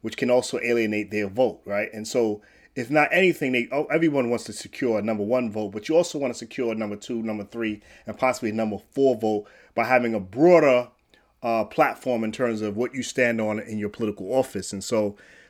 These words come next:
right now we have a situation in this country where we're polarized, right? We have just, just two absolute sides, right? We have the Democratic side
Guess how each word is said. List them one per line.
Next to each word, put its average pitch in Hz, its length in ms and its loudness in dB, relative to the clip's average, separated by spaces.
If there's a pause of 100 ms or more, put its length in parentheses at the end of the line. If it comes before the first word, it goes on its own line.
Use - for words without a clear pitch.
(140)
right 123 180 4
now 165 200 8
we 156 100 8
have 139 120 4
a 123 40 -6
situation 127 480 -2
in 113 80 0
this 104 120 -6
country 117 280 -4
where 104 140 -2
we're 101 100 -4
polarized, 107 580 2
right? 104 140 -2
We 107 80 -2
have 107 300 -2
just, 107 260 -12
just - 280 -10
two 131 340 0
absolute 117 520 -2
sides, 95 360 -4
right? 98 220 -8
We 107 80 -4
have 101 80 -4
the 95 80 -12
Democratic 123 520 2
side 110 400 -2